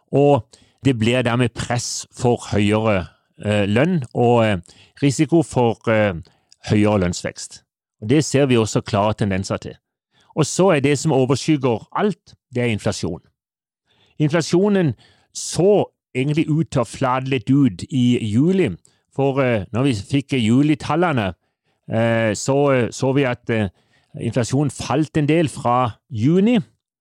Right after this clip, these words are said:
og derfor så var det veldig stor spenning, og mange trodde jo at nå hadde, eh, sentralbanken fått kontroll på inflasjonen, sånn at nå ville det begynne å,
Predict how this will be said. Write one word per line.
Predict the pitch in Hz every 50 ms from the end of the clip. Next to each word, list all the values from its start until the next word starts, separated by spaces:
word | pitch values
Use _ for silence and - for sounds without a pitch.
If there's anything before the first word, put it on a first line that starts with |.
| _ _ _ _ _ -
og | 104 113
derfor | 117 220 220 - 254
så | - 165 151
var | 139 139
det | 139 139 139 120 107
veldig | 113 117 120 123 143 117
stor | - - 139 127
spenning, | 117 - - 120 113 120 123 127
og | 123
mange | 113 110 107 110 120 131 147 151
trodde | 139 - - 123 131 127 120
jo | 123 127
at | 120 104 -
nå | 110 107 117 135 147 123
hadde, | - 123 113 107 107 104 123 123 113 101 _ _ _ _ _ _ _ _ -
eh, | 110
sentralbanken | 101 - 127 110 - 117 120 120 123 127 120 - - 110 101
fått | - - - 123 - -
kontroll | - 127 104 - - 123 135 147 139
på | - - 127 120
inflasjonen, | 120 117 - 123 107 - 143 151 165 156
sånn | 127 - 127 117
at | 113 101
nå | 104 107 117 123 113
ville | 113 110 110 110 110
det | 113 113 95
begynne | 104 104 110 113 107
å, | 98